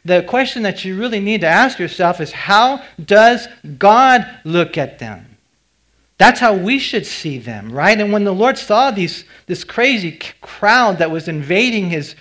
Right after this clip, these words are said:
quiet time, he wasn't agitated or irritated. It wasn't indignation. It was compassion. And it's important for us to realize that.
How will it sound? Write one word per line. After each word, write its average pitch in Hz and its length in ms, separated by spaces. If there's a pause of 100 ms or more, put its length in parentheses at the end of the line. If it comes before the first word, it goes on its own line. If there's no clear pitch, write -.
(180)
quiet 233 560
time, 143 380
he 180 80
wasn't 226 340
agitated 190 640
or 160 140
irritated. 165 640
It 165 60
wasn't 214 340
indignation. 151 1160
It - 920
was 143 140
compassion. 127 1040 (880)
And 151 100
it's 196 140
important 214 480
for 151 180
us 143 180
to 151 140
realize 151 680
that. 107 640